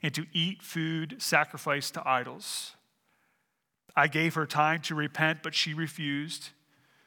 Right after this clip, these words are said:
She refuses to repent of her sexual immorality. Behold, I will throw her on her, on a sick bed, and those who commit adultery with, with her I will throw into the great tribulation, into great tribulation,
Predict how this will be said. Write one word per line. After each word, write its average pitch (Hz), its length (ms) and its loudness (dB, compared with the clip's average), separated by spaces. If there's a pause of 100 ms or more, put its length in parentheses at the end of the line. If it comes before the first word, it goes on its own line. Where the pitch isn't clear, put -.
(180)
She - 160 0
refuses 165 560 2
to 170 140 -2
repent 139 540 -2 (120)
of 151 120 0
her 151 140 -2
sexual 151 540 0
immorality. 135 720 0 (720)
Behold, 175 460 4
I 143 120 6
will 160 140 0
throw 170 280 2
her 160 160 2
on 156 240 0
her, 147 440 -2
on 160 100 2
a 143 80 -2
sick - 340 -2
bed, 143 360 2 (720)
and 156 120 2
those 175 280 4
who 175 80 0
commit 165 260 0
adultery 156 440 2
with, 160 460 0
with 190 200 4
her 143 200 2
I 139 120 4
will 143 140 0
throw 156 320 -2
into 147 340 -2
the 143 100 -6
great 151 300 -2 (580)
tribulation, 143 800 0
into 156 240 -4
great 139 260 -2
tribulation, 127 720 -4